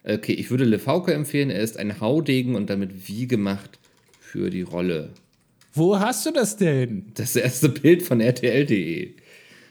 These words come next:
Speaker 2: Hä? Ich
Speaker 1: Ähm,
Speaker 2: seh da Alexander Klaas, so war die Passion für Alex.
Speaker 1: Ich kann R T L unterstrich D E?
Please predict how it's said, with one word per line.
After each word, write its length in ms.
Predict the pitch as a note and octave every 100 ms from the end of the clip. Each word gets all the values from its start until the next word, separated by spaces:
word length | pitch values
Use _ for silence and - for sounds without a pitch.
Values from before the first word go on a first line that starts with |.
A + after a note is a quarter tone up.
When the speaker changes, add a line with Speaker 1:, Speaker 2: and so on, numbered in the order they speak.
| _
Speaker 2:
Hä? 320 | - E3 B3 G3
Ich 100 | G3
Speaker 1:
Ähm, 60 |
Speaker 2:
seh 100 | F#3+
da 140 | - A#3
Alexander 440 | G#3 G#3 G3 A3
Klaas, 380 | - F3+ A#3+ G3+
so 100 | F3+
war 120 | G#3+
die 80 | G3+
Passion 400 | F3+ F#3 - G#3+
für 160 | G#3 -
Alex. 600 | F#3+ F#3 G#2+ - - -
Speaker 1:
Ich 220 | - - _ _ -
kann 400 | G2 G#2 A2 F#2 - _ _
R 180 | - B2+
T 100 | B2+
L 220 | G#2+ D#3 C#3
unterstrich 480 | D3+ C#3+ - C3+
D 100 | C3
E? 280 | A2+ C#3 A3+